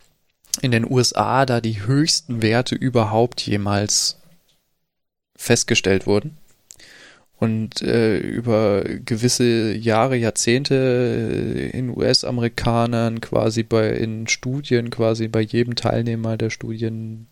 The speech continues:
diese Stoffe im Blut nachgewiesen werden konnten. Teilweise ist es in Neugebe-, in neugeborenen Babys nachgewiesen werden konnte und so weiter. Und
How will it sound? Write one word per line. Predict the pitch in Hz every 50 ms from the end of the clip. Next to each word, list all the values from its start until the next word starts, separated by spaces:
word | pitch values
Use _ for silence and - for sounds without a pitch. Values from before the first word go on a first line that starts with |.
| _ -
diese | - 131 113 117
Stoffe | 113 - - 123 120 117
im | 113 107
Blut | - 127 135 -
nachgewiesen | - 107 110 - - 113 110 110 113 113 113
werden | 113 107 117
konnten. | 120 - 113 113 117 113 113 110
Teilweise | - 110 110 117 113 104 110
ist | 110 -
es | - -
in | 113 113 110 - - - - - - - - - -
Neugebe-, | 117 120 123 131 127 127 123 113 120 120 117 - 120
in | 120 117 113
neugeborenen | 113 117 123 120 120 117 - 117 120 123 120 117 113 110 110
Babys | 107 110 120 131 131 120 113 -
nachgewiesen | 117 117 117 - - 120 120 120 113 - - 120 117 117 113 113 113 110
werden | 110 110 113 113 113
konnte | - - 113 110 113 - 117
und | 117 117 113
so | 113 - 117
weiter. | 113 117 117 117 - 110 110 110 110
Und | 110 110 107 107 -